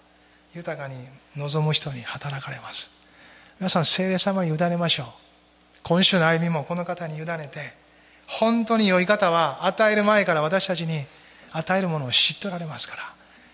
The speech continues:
信じてですね、大胆に委ねつつ過ごしていきたいなと思うんですね。立ち上がって祈りましょう。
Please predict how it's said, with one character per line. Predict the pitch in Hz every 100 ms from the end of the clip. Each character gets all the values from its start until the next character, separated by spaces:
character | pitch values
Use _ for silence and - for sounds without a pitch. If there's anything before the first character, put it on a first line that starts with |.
| -
信 | - 233 247
じ | 220
て | 151
で | -
す | - 156
ね、 | 139 - - - -
大 | 185 226
胆 | 226 220 190
に |
委 | 160
ね | 170 165
つ | 160 -
つ | 160 151 - _ _ - -
過 | 156
ご |
し | 147
て | -
い |
き | 143
た | 156
い | 135
な |
と | 120 -
思 | -
う |
ん |
で | -
す | -
ね。 | - - -
立 | -
ち | -
上 | 226
が | 220
っ |
て | -
祈 | 151 180
り |
ま | 190
し | 175
ょ |
う。 | 139